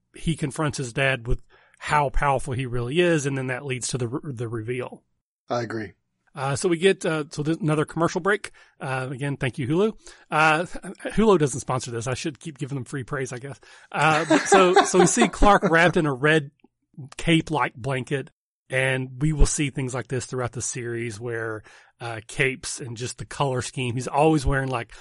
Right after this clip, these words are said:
Speaker 1: a red jacket and a blue shirt, vice versa. But he's sitting there, you know, basically it's like a, like the paramedics put it on him. Jonathan Kent shows up. He's all upset. He wants to know who caused the accident. Of course, Lex steps in and says,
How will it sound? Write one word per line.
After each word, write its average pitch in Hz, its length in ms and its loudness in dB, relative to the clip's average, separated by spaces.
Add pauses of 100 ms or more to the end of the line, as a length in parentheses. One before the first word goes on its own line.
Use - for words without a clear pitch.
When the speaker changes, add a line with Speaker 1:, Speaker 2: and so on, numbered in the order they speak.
(140)
Speaker 1:
a 117 100 -8
red 147 280 0
jacket 147 380 0
and 120 100 -6
a 120 40 -8
blue 127 200 -6
shirt, 185 400 0
vice 131 240 -6
versa. 151 480 -4 (680)
But 127 120 -4
he's 165 200 0
sitting 190 260 2
there, 156 180 2 (180)
you 147 80 -2
know, 131 140 -4
basically 143 300 0
it's - 100 -4
like 135 160 -6
a, 127 220 -4 (640)
like 131 160 -8
the - 80 -14
paramedics 131 520 0
put 139 140 -4
it 123 60 -4
on 123 140 -4
him. 120 200 -6
Jonathan 160 340 2
Kent 156 180 0
shows 135 340 -2
up. 131 240 -4 (340)
He's 143 200 -4
all 143 280 4 (440)
upset. 143 440 0
He 135 60 -4
wants 139 200 -2
to 147 60 -4
know 131 180 -2 (220)
who 190 160 6
caused 165 280 2
the 143 100 0
accident. 135 600 -2
Of 120 140 -10
course, 147 440 -2
Lex 139 300 -6
steps - 300 -6
in 131 100 -4
and 123 120 -8
says, 127 540 -4